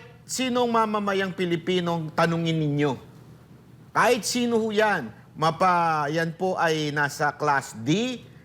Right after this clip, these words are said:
class C, or B, masasabi nila, iba noon. Masasabi nila ngayon, balik na naman ang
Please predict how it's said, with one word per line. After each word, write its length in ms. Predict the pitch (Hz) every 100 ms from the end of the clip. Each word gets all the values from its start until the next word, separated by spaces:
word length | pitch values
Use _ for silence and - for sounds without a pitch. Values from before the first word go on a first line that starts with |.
| -
class 320 | - 135 131 - -
C, 320 | 202 240 233 - - - -
or 400 | 151 151 147 139
B, 480 | 131 123 226 269 220 - - - - - -
masasabi 720 | 202 208 262 247 262 247 214
nila, 400 | 220 196 156 143
iba 240 | 226 202 240
noon. 540 | 226 180 170 196 147 - - - - - - - - - - -
Masasabi 640 | 202 226 233 269 262 254
nila 320 | 247 220 196
ngayon, 480 | 185 233 202 175 185 175 - - -
balik 320 | 170 240 262
na 140 | 208 233
naman 320 | 220 185 175
ang 160 | 123